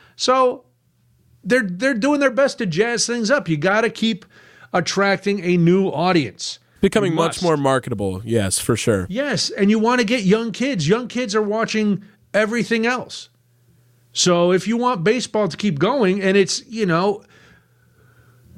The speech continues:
Speaker 1: when you think about what's watched and what kids are following, baseball isn't usually the first sport. It comes,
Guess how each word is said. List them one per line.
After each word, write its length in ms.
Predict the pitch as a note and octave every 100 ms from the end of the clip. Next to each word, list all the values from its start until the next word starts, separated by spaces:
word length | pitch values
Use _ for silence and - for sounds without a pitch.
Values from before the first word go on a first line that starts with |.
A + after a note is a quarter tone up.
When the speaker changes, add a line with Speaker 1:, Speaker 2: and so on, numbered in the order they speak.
| - _ _ _ _ _
Speaker 1:
when 160 | F3 G#3+
you 100 | G3+
think 240 | D4+ C#4
about 420 | B3 A#3 G#3 C#3 - _ _
what's 340 | F3 G3+ G3+
watched 520 | E3 E3 F3+ F3+ F3+
and 160 | E3 D#3+
what 160 | E3+ E3+
kids 240 | F#3 D#3
are 80 | D#3
following, 680 | - D#3+ E3 D#3+ D3 C#3 B2+ - _ _
baseball 500 | - C4 - C4+ C4+
isn't 340 | A3+ A3+ B3 G3
usually 520 | G#3 A3+ G#3 A#3 G#3+
the 100 | F#3+
first 460 | - G#3+ G#3+ -
sport. 480 | - - A#3 B3+ - _ _ _ _ _ _ _ _ _
It 220 | G#3 G3
comes, 640 | - G#3+ A3 G#3+ G3+ -